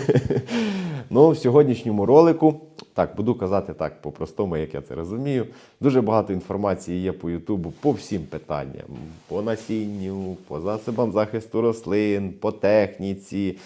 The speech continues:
Не будемо перелопатювати його, не будемо заливати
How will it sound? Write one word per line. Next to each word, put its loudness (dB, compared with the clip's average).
Не 4
будемо -2
перелопатювати 0
його, -2
не -2
будемо -2
заливати -2